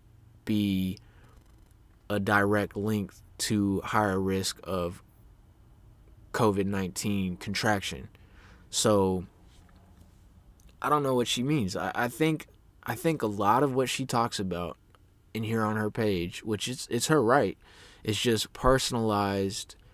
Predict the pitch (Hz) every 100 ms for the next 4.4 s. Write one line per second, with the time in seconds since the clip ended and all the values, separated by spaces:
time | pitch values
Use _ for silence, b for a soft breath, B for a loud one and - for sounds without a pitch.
0 | b b b b b b b b - -
1 | - 131 117 - 98 90 - 101 90 -
2 | 131 120 101 101 92 92 - 104 104 98
3 | 101 98 - 95 - 107 101 107 98 -
4 | 107 82 -